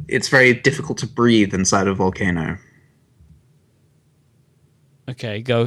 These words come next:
Speaker 2: Where, where are you going with this?
Speaker 1: I don't, I don't know. I'm just, I,
Speaker 2: Oh.
Speaker 1: there's, there's no bad ideas in, uh, brainstorming.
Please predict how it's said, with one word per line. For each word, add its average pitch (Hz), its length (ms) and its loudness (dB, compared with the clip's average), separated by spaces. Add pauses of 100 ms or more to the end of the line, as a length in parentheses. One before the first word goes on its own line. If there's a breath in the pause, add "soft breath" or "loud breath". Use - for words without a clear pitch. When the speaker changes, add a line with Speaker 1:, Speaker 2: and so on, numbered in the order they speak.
(120)
Speaker 2:
Where, 117 320 0
where 113 80 0
are 117 40 2
you 113 120 -2
going 104 240 -2
with 101 100 -10
this? 101 220 -14 (320)
Speaker 1:
I 143 80 4
don't, 147 200 6
I 135 140 4
don't 139 180 6
know. 143 120 6
I'm 127 160 6
just, - 300 -4
I, 143 80 -2
Speaker 2:
Oh. 107 180 -8
Speaker 1:
there's, 147 240 0
there's 147 360 0
no 147 100 8
bad 135 220 4
ideas 113 380 4
in, 101 200 -2
uh, 98 240 2
brainstorming. 87 500 -2